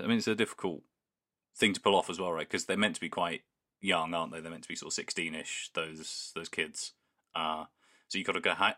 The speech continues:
have that kind of i-, ignorant kind of innocence, but also quite an intense and quite scary. I think she is probably the scariest part of the, uh,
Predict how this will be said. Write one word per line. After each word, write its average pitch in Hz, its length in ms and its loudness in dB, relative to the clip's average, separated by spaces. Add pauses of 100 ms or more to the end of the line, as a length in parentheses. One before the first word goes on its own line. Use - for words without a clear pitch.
(140)
have 117 240 4
that 95 160 6
kind 101 140 6
of 95 180 2 (640)
i-, 110 100 -2
ignorant 98 480 6
kind 98 180 4
of 92 120 2
innocence, - 420 0
but 90 140 -2
also 87 180 2
quite 87 240 4
an 82 60 -4
intense 82 460 -4
and 85 100 -2
quite 113 160 2
scary. 87 520 6
I 80 80 2
think 80 160 -4
she - 160 -2
is 95 100 0
probably 80 240 2
the 78 100 -6
scariest 78 420 0
part 78 220 -2
of - 160 -10
the, 78 220 -6
uh, 78 120 -8